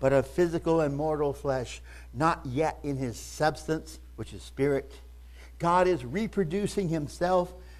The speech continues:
in us human beings. Genesis one, verses twenty-six to twenty-eight.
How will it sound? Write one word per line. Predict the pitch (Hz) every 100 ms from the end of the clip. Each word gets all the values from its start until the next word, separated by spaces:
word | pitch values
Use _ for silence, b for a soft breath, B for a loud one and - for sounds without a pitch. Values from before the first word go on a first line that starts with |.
| B
in | 170 170
us | - 175 170 - -
human | 170 170 156
beings. | 185 160 139 98 - - - - b b
Genesis | - 151 160 160 139
one, | 135 147 151 151 143 b b
verses | - 135 143 135
twenty-six | 143 139 135 143 135
to | -
twenty-eight. | - 127 120 101